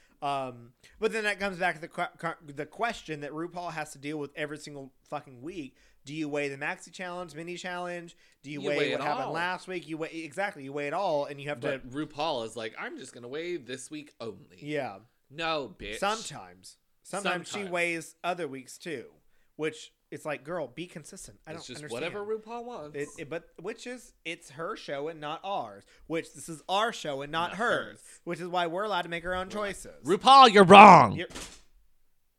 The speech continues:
Speaker 1: <laughs>
Speaker 2: Why did you throw your fan?
Speaker 1: I dropped it. <laughs>
Speaker 2: Hold on. Sis? That's it.
Speaker 1: Oh.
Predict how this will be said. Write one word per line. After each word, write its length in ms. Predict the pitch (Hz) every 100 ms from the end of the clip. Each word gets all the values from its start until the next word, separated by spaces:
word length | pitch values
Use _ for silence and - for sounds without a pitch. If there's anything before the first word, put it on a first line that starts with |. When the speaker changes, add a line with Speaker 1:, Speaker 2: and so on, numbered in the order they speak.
| _ _ _ _ - - - - -
Speaker 1:
<laughs> 460 | - 139 - - -
Speaker 2:
Why 100 | 196
did 120 | 208
you 80 | 208 - -
throw 160 | - 185
your 160 | 190
fan? 260 | 185 156 180 160
Speaker 1:
I 100 | 175
dropped 360 | - 165 294 -
it. 1120 | - 151 - - - - 214 - - - - -
<laughs> 80 |
Speaker 2:
Hold 140 | 147 120
on. 100 | 98 - _ _ _ _ _ _ _ _ _ _ _ _ _ _ _ -
Sis? 100 | 120 143 247 _ _ _ _ _ _ _ - - _ - - _ - - - - -
That's 180 | 131 -
it. 120 | - - _ _ _ _ _ _ -
Speaker 1:
Oh. 280 | 202 190 135